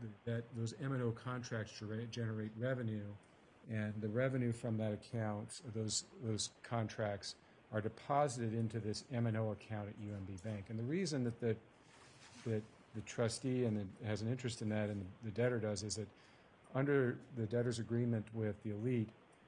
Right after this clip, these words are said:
the debtor is entitled to a certain fee off of these M and O agreements, basically for using the facilities. So in the eyes of, of the bond trustee, that's funds in that account are its collateral.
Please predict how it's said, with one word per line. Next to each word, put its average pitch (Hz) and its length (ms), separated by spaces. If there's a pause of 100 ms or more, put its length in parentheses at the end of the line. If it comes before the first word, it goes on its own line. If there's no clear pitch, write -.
(140)
the 113 80
debtor 127 340
is 107 120
entitled 117 500
to 110 380
a 104 40
certain 117 460 (580)
fee 107 320 (720)
off 110 220
of 104 140
these 101 420 (240)
M 110 140
and 104 80
O 101 80
agreements, 95 480 (160)
basically 113 420
for 107 260
using 110 300
the 98 60
facilities. 101 800 (560)
So 110 420 (720)
in 117 120
the 113 100
eyes 120 380
of, 107 160 (180)
of 107 120 (100)
the 104 100 (340)
bond 113 240
trustee, 113 640 (460)
that's 117 400 (1120)
funds 139 240
in 120 60
that 120 140
account 110 320
are 107 60
its 110 260
collateral. 98 560